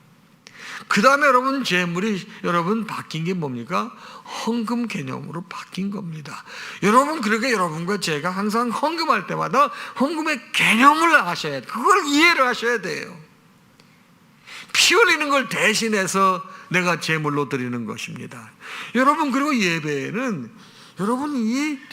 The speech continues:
헌금이라는 게 너무너무 중요한 겁니다. 여러분, 보세요. 알지 못하는 신에게도 절할 때 우리가 그냥 못하기 때문에 정한수라도 한 그릇 떠놓고 하는 거예요. 맞죠?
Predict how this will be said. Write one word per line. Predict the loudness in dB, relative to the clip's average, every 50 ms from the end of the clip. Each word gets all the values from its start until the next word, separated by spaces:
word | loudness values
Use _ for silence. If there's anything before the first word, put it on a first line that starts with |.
| -10 -6 -4 -4
헌금이라는 | -4 -4 -4 -4 -4 -2 0 0 0 -2 -2 -4 -2
게 | -2 -2 -2 -4 -6 -14 -18 -20 -18 -14
너무너무 | -8 -4 -2 0 0 0 0 0 0 0 0 0 0 -2 -2 -4 -6
중요한 | -6 -6 -4 -4 -4 -4 -4 -6 -6 -8
겁니다. | -10 -10 -10 -10 -10 -10 -12 -12 -12 -10 -6
여러분, | -6 -4 -2 -2 -2 -2 -4
보세요. | -4 -6 -6 -6 -6 -6 -6 -4 -4 -4 -6 -8 -12 -20 -20 -20 _ _ -20 -20 -20 -20 -20 -20 -20 -20 -20 -20 -20 -20 -20 -20 -20 -20 _ _ _ _ _ _ _ _ _ _ _ -4
알지 | -2 0 0 0 0 0 0 0
못하는 | 2 2 0 0 0 0 0 0 0 0 -2 -2 -4 -4 -8 -10 -8
신에게도 | -6 -4 -2 -2 -2 -2 -2 -2 -2 -2 -2 -2 -2 -4
절할 | -2 -2 -2 -2 -2 -2 -4 -4
때 | -6 -6
우리가 | -4 -4 -4 -4 -4 -6 -6
그냥 | -6 -6 -4 -4 -2 -2 -2
못하기 | -4 -6 -4 -4 -6 -6 -6 -6
때문에 | -4 -4 -4 -4
정한수라도 | -4 -6 -6 -4 -4 -4 -4 -4 -6 -6 -4 -4 -4 -2 -4 -6
한 | -6 -6 -6 -6
그릇 | -4 -6 -6 -6
떠놓고 | -6 -6 -6 -6 -6 -6 -8
하는 | -8 -8 -6 -6 -4
거예요. | -4 -6 -4 -4
맞죠? | -4 -4 -4 -4 -6 -4 -4 -4 -4 -4 -6 -6 -6 -8